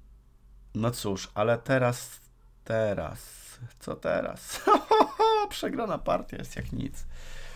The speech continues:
No cóż, z-, jak zbiję, to w ogóle łatwo przeciwnik ze mną wygra. Muszę odejść hetmanem. Tu nie mogę, tutaj muszę. On mi zbije, ja mu zbiję. Ojejku, tragedia. Jak tu zbiję, to goniec się ożywi. Nie, no jest tragedia.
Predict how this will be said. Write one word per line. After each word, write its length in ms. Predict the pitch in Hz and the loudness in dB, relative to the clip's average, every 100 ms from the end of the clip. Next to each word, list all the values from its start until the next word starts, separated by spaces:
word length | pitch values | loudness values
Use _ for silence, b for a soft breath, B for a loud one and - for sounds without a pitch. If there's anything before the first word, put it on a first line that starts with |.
| B B B B - - - - - - - - - - - | B B B B -18 -18 -18 -18 -20 -20 -20 -20 -20 -2 8
No 140 | 175 | 10
cóż, 380 | 180 170 123 - | 10 10 8 6
z-, 180 | 117 120 | 2 6
jak 200 | 151 139 | 6 6
zbiję, 340 | 147 139 139 | 8 8 8
to 140 | 143 | 6
w 60 | 139 | 2
ogóle 280 | 147 170 127 | 2 4 8
łatwo 320 | 113 - 104 | 8 4 -2
przeciwnik 420 | - 107 110 101 | -4 -4 -4 -4
ze 100 | 101 | -2
mną 180 | 101 98 | -2 0
wygra. 340 | 95 90 87 - - - | 0 0 -2 -4 -12 -4
Muszę 260 | 123 127 | -2 0
odejść 220 | 147 147 - | 0 0 -2
hetmanem. 600 | 139 127 117 101 85 - - | -4 2 4 4 -2 -6 0
Tu 100 | 131 | 2
nie 120 | 160 | 4
mogę, 300 | 123 95 - | 2 0 -4
tutaj 400 | - 139 113 95 | -4 -2 0 -2
muszę. 400 | 90 - - - - b b b b b - | -2 -6 -8 -10 -18 b b b b b 0
On 180 | 117 131 | 2 4
mi 100 | 139 | 2
zbije, 520 | 127 120 120 120 120 | 0 0 4 4 4
ja 140 | 113 | 2
mu 140 | 107 107 | 0 -2
zbiję. 480 | 98 98 87 76 - | -4 -4 -2 -2 -2
Ojejku, 640 | 120 135 - - - - - | -2 0 0 -2 -6 -18 -18
tragedia. 680 | - - - 50 - - - - - - - - | -6 -4 -2 -4 -4 -12 -20 -20 -20 -20 -16 -12
Jak 120 | - | -10
tu 140 | - | -6
zbiję, 300 | 127 143 110 | -6 -4 -4
to 120 | 110 | -4
goniec 280 | 107 107 107 | -4 -4 -6
się 160 | - - | -8 -8
ożywi. 220 | 127 - | -8 -2
Nie, 240 | 135 135 | 2 4
no 80 | 120 | 4
jest 140 | 113 - | 0 -4
tragedia. 520 | 98 - - - | -6 -4 -6 -8